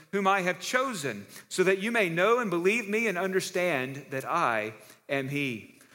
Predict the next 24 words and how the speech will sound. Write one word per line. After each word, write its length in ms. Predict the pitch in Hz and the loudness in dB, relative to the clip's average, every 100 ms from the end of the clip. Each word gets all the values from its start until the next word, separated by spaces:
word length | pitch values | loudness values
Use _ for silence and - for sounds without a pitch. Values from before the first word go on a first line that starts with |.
| _ | _
No 180 | 139 190 | 0 2
God 300 | 196 208 208 | 4 4 4
was 180 | 185 170 | 0 -2
formed 400 | - 190 196 165 | 0 2 2 -2
before 360 | 135 - 208 233 | -8 0 2 4
me, 320 | 214 233 247 - - | 0 -2 -6 -14 -8
and 180 | 147 143 | -6 0
there 160 | 185 | 2
will 140 | 208 202 | 2 -2
be 180 | 196 190 | -2 -2
none 380 | 190 202 202 185 - - | 0 0 -4 -10 -16 -2
after 540 | 202 202 - 143 110 - | 0 0 -2 -4 -4 -8
me. 400 | 131 120 95 - _ _ _ _ | -6 -6 -6 -16 _ _ _ _
I, 360 | - 240 214 160 - - - _ _ _ 202 | 2 4 4 0 -8 -18 -20 _ _ _ 4
I 460 | 285 294 170 117 - - 175 | 8 8 4 0 -8 -6 -2
am 140 | 180 | 0
the 100 | 175 | 2
Lord. 400 | 170 170 135 98 - - - | 2 2 2 -2 -12 -10 -6
Besides 420 | 139 208 214 165 | 2 4 4 0
me, 200 | 196 226 | -2 0
there 260 | 196 226 | 0 2
is 180 | 226 185 | 2 0
no 200 | 208 226 | -2 -2
Savior. 560 | 208 226 240 196 131 | -2 -2 -2 -4 -6